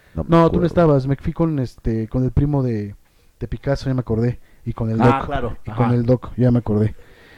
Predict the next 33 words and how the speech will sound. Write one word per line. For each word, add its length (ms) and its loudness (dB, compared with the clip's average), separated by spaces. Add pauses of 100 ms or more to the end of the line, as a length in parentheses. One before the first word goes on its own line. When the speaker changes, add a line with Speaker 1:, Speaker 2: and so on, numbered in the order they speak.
(200)
Speaker 2:
Pero 180 8
bueno, 160 8
es 60 4
una 140 6
muy 80 8
buena 180 8
banda 140 6
recomendable. 520 4
Eso 140 6
es 260 -2 (120)
de 180 2
las 320 4
más, 600 0
de 120 0
las 120 2
principales 480 4
bandas 240 4
o 80 6
de 100 6
las 140 4
que 100 0
recomiendo 600 2 (520)
del 220 4
día 800 8
sábado, 400 2 (500)
del 200 0
Not 160 4
Speaker 1:
Mm. 80 -12
Speaker 2:
Fest. 420 -2 (960)
Speaker 1:
A 100 -4
mí 120 -2
me, 300 -4
eh, 80 -16